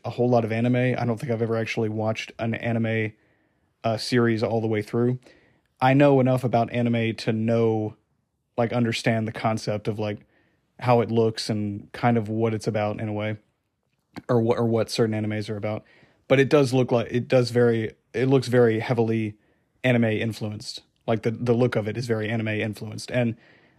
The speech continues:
um, and I guess the comic was too, or maybe, or I guess, uh, um, Brian Lee O'Malley took, uh, you know, some influences from, uh, anime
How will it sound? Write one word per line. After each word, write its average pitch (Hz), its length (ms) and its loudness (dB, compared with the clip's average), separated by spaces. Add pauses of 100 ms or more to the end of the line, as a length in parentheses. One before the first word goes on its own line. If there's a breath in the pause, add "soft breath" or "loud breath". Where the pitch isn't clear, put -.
(140)
um, 110 580 2 (160)
and 123 80 2
I 143 60 4
guess 202 160 2
the 131 80 -4
comic 170 360 0
was 120 240 0
too, 123 440 0
or 123 80 -2
maybe, 131 240 6
or 120 180 6
I 120 100 0
guess, 123 260 2 (280)
uh, 107 360 0 (840)
um, 104 520 -2 (240)
Brian 123 300 4
Lee 117 140 2
O'Malley 113 400 0
took, 117 340 -6
uh, 107 280 -4 (1400)
you 123 140 2
know, 104 240 -4 (220)
some 110 300 -4
influences 120 600 0
from, 107 500 2 (680 loud breath)
uh, 107 320 0
anime 107 400 -4